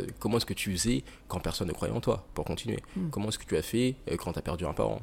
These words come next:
Speaker 1: Comment est-ce que tu
Speaker 2: Motivation,
Speaker 1: fais
Speaker 2: motivation.
Speaker 1: quand,
Speaker 2: Mm.
Speaker 1: euh, les gens te critiquent ou quand les gens disent que tu changes et que tu dois continuer, comment est-ce que tu fais quand tu as eu un succès, justement, pour réussir à te réinventer après,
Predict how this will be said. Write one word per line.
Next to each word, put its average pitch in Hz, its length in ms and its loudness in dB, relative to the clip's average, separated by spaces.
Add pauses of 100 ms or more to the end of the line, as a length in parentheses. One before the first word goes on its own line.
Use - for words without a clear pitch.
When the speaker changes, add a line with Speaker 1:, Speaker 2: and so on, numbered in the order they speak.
Speaker 1:
Comment 123 160 4
est-ce 131 80 2
que 127 100 2
tu 117 140 0
Speaker 2:
Motivation, 135 100 2
Speaker 1:
fais 127 140 6
Speaker 2:
motivation. 120 460 -4
Speaker 1:
quand, 107 300 4
Speaker 2:
Mm. - 20 -4 (300)
Speaker 1:
euh, - 100 -4 (560)
les 101 140 2
gens 98 140 2
te 98 40 -4
critiquent - 500 2
ou 98 80 0
quand 110 180 2
les 104 100 6
gens 107 140 4
disent 113 160 0
que - 80 0
tu 104 160 -2
changes 123 340 8
et 95 40 0
que - 40 -2
tu 98 80 -2
dois 90 100 4
continuer, 110 380 0
comment 104 200 0
est-ce - 80 0
que 101 60 -2
tu 101 140 -4
fais 127 160 2
quand 98 140 2
tu - 120 0
as 95 40 6
eu 95 100 4
un 90 100 2
succès, 143 500 4 (560)
justement, 95 520 2 (520)
pour - 200 2
réussir 120 420 2
à 95 40 2
te - 80 -2
réinventer 98 460 4
après, - 380 6